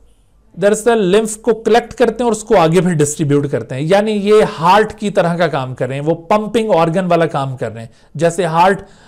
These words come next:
ब्लड को कलेक्ट करता है और आगे फिर पंप करता है, तो हार्ट तो एक ही है हमारे बॉडी के अंदर, लेकिन ये lymph nodes बहुत सारे हैं।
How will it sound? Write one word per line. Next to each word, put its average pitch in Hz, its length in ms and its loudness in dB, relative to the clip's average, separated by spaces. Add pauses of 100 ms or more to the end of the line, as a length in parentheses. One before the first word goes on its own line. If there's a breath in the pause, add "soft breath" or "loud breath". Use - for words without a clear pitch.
(160 soft breath)
ब्लड 180 260 2
को 190 140 0
कलेक्ट 214 280 0
करता 190 280 -2
है 185 60 4
और 180 60 0
आगे 165 360 2 (260 loud breath)
फिर 156 80 -6
पंप 196 280 -2
करता 180 240 -2
है, 226 160 -10 (120)
तो 196 60 -2
हार्ट 170 320 2
तो 226 180 2
एक 226 320 -2
ही 262 100 -2
है 254 80 2
हमारे 220 200 2
बॉडी 190 280 2
के 202 80 -4
अंदर, 214 240 0 (220 loud breath)
लेकिन 214 280 -4
ये 233 120 -2
lymph 214 320 -2
nodes 214 320 2
बहुत 175 340 0
सारे 120 280 -6
हैं। 104 140 -16